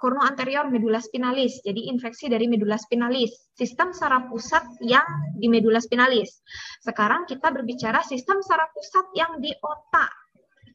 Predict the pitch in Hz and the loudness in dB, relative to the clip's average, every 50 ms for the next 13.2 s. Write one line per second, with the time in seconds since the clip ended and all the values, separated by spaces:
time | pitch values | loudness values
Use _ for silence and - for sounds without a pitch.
0 | _ _ _ _ _ _ 202 202 196 233 277 359 392 370 - - - _ - - | _ _ _ _ _ _ -2 2 4 4 4 2 0 -2 -8 -20 -10 _ -2 -2
1 | 392 392 - 330 320 - - - 320 381 381 381 - 403 381 381 381 - - 427 | -2 0 0 -2 -2 -2 -2 -4 -6 -6 -6 -4 -4 -4 -4 -4 -4 0 2 4
2 | 440 427 - 285 247 240 240 262 269 269 269 277 277 277 277 277 277 277 269 254 | 4 4 4 2 0 0 0 -2 -4 -4 -4 -6 -6 -6 -8 -8 -6 -6 -4 -2
3 | 247 240 220 202 196 190 190 196 196 202 220 254 320 392 466 453 427 - - - | 0 0 0 0 0 -2 -2 -2 0 0 2 2 2 0 0 -4 -10 -18 -20 -20
4 | _ _ - 359 - _ - - - - - 202 214 233 277 370 349 285 247 233 | _ _ -20 -20 -20 _ -20 -20 -20 -10 -4 0 2 2 2 2 0 -4 -4 -2
5 | 226 226 220 220 226 226 240 262 247 220 233 226 220 220 226 226 220 220 415 403 | -2 -2 -2 -2 -4 -4 -6 -6 -6 -4 -4 -4 -4 -4 -6 -8 -8 -8 -8 -10
6 | 392 - - - 381 440 440 427 427 - _ - - - - - - - 349 359 | -12 -6 0 2 2 2 2 -2 -12 -20 _ -20 -16 -16 -16 -6 0 2 2 2
7 | 285 254 269 247 208 - 247 247 240 247 247 247 226 233 - - 359 359 359 254 | 2 2 0 -2 -2 -2 -2 0 0 0 -2 -2 -4 -4 -2 2 4 4 4 6
8 | 220 233 214 202 196 196 214 277 359 392 392 - - - 381 370 359 359 359 339 | 4 4 4 2 0 -2 0 2 2 2 2 0 0 0 0 2 0 0 -2 -2
9 | 339 339 330 339 - 359 381 359 349 - _ - 320 330 - - - 208 - - | -4 -6 -12 -6 -2 -2 -2 -2 -4 -6 _ -2 -2 -2 -2 -2 -4 -2 -2 -4
10 | - - - 339 359 339 302 254 208 196 214 - _ _ _ - 214 202 - - | -6 -10 -6 -2 0 2 2 2 0 -2 -4 -10 _ _ _ -4 -4 -4 -4 -4
11 | 226 214 - - 302 311 294 - - 254 208 208 202 208 - - - 285 285 294 | -8 -8 -8 -8 -6 -6 -6 -6 -6 -4 -2 -2 -2 -2 -4 -6 -4 -2 -2 -2
12 | 294 - - 294 294 294 294 294 294 294 302 - - - - - - - - 220 | -2 0 2 4 6 6 6 4 2 -2 -6 -8 -10 -10 -4 0 2 2 2 2
13 | - - _ _ | -2 -10 _ _